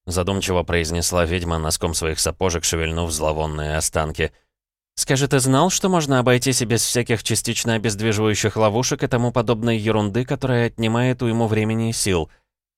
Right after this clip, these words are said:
«Конечно», я пожал плечами. «В конечном итоге нужно снести этой твари башку. Самое главное — это уметь владеть тем оружием, которым ты хочешь проделать подобный фокус. Хоть кухонным ножом отпилить.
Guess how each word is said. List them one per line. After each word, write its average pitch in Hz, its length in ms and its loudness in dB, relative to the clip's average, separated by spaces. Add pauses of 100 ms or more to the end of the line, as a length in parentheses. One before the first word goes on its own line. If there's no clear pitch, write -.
(300)
«Конечно», 98 560 -2 (260)
я 87 140 -2
пожал 80 300 0
плечами. 80 520 -4 (380)
«В - 60 -20
конечном 113 520 2
итоге 117 280 2
нужно 110 300 2
снести 104 400 0
этой 104 260 0
твари 107 260 2
башку. 98 460 -2 (320)
Самое 135 340 2
главное — 135 440 4
это 123 160 2
уметь 123 280 2
владеть 117 380 2
тем 120 180 2
оружием, 117 400 2
которым 110 340 0
ты 107 120 -2
хочешь 113 320 -2
проделать 107 440 2
подобный 98 360 0
фокус. 82 440 -4 (360)
Хоть 131 240 0
кухонным 143 500 2
ножом 123 360 2
отпилить. 78 480 -4